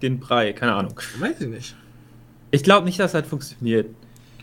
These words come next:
Speaker 1: Wenn, dann nimmst du nur einen oder lieferst einfach auch die Scarecrow, wie den Nolan einfach ziemlich am Anfang noch mal ab. Äh, ja, also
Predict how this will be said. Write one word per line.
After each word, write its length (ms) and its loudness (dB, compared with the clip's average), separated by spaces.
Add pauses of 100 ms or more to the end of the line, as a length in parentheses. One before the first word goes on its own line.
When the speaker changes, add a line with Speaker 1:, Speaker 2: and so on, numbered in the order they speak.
(120)
Speaker 1:
Wenn, 100 4
dann 120 6
nimmst 200 2
du 60 2
nur 180 2
einen 320 4
oder 460 2
lieferst 420 0
einfach 300 4
auch 160 2
die 100 -4
Scarecrow, 600 2
wie 180 2
den 200 2
Nolan 340 6
einfach 400 -2
ziemlich 360 -4
am 120 2
Anfang 440 2
noch 140 0
mal 240 4
ab. 220 2 (1800)
Äh, 380 6 (1600)
ja, 440 4 (240)
also 320 4